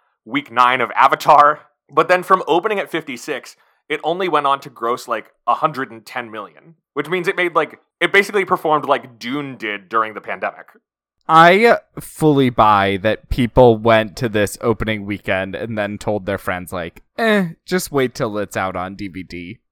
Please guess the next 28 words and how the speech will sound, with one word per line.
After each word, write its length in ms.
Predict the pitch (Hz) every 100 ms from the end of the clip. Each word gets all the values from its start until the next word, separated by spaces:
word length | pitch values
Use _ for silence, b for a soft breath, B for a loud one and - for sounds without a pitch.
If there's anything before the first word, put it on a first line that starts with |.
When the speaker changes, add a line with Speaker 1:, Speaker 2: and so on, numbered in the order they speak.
| -
Speaker 1:
Or, 120 | 208
like, 180 | 170 -
don't 180 | 143 117
watch 220 | 147 -
it. 80 | 85 -
I 80 |
mean, 140 | 147 131
it 100 | 147
was 120 | 156
terribly 460 | - - 190 190 156
Speaker 2:
Or 20 |
don't 160 | 123 92
watch 160 | 85
Speaker 1:
reviewed. 180 | 113 110
Speaker 2:
it. 80 | - _ -
Speaker 1:
It's 140 | 117
a 40 | 127
bad 200 | 160 127
movie. 200 | 117 -
I, 160 | 170 185
I 80 | 185
do 140 | 175 311
remember 260 | 320 190
when 120 | 160
it 40 | 165
was 100 | 151
coming 200 | 151 127
out, 220 | 117